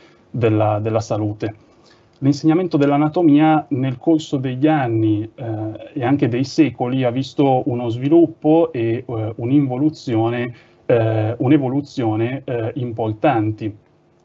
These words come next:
che ho cercato di riassumere, eh, in questa diapositiva. Eh, fino a pochi secoli fa, in realtà anche fino a pochi decenni fa, eh, l'anatomia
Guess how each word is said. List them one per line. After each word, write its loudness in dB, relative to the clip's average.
che -4
ho 0
cercato -2
di -4
riassumere, -4
eh, -6
in 0
questa 0
diapositiva. -4
Eh, 2
fino 2
a 2
pochi 0
secoli -2
fa, 0
in -6
realtà -2
anche -6
fino -6
a -2
pochi -6
decenni -4
fa, 0
eh, -2
l'anatomia 2